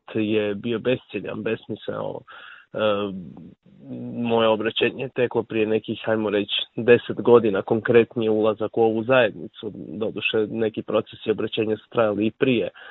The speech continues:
ali bez toga moj život bi danas bio sigurno drugačiji i sigurno ne bi imao smisao koji je danas postigao, jer naime mene ovo, mene je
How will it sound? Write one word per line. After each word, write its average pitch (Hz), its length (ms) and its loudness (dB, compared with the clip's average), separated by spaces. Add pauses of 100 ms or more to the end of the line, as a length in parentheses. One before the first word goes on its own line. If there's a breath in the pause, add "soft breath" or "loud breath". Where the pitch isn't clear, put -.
(200 loud breath)
ali 101 300 0
bez 107 160 0 (140)
toga 120 340 6
moj 110 220 2
život 107 300 -2
bi 104 120 -8
danas 107 320 -2
bio 104 460 -2 (540)
sigurno 110 360 -2
drugačiji 104 840 -2 (320 soft breath)
i 110 280 -2 (100)
sigurno 110 600 0 (220)
ne 127 380 0
bi 113 160 0
imao 110 260 -2 (140)
smisao 113 440 -2
koji 107 240 -2
je 107 120 -2
danas 110 300 -2 (120)
postigao, 92 600 -8
jer 85 280 -10 (180)
naime 110 540 -4
mene 107 280 -4
ovo, 110 320 2 (380 loud breath)
mene 113 140 6
je 110 80 4